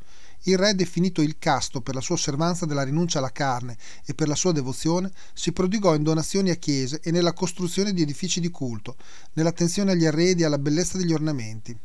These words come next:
Appartiene al periodo del regno di Alfonso secondo uno dei più spettacolari reperti di arte alto medievale d'Europa, la Croce degli Angeli.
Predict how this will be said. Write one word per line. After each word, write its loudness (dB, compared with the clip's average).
Appartiene 2
al 4
periodo 4
del 2
regno 4
di 2
Alfonso 0
secondo 0
uno 2
dei 4
più -2
spettacolari 2
reperti 0
di 2
arte 2
alto 2
medievale 2
d'Europa, -4
la -2
Croce 0
degli 2
Angeli. -6